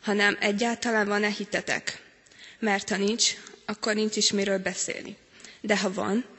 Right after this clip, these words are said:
és az bármilyen picike, akár mint egy mustármag,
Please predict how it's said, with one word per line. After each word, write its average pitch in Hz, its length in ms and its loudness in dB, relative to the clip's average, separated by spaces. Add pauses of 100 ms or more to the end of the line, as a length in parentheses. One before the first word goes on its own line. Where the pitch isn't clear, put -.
(180)
és 214 200 0
az 214 120 0
bármilyen 226 540 0
picike, 196 680 -4 (420)
akár 247 340 0
mint 214 220 0
egy 190 120 -2
mustármag, 202 680 -2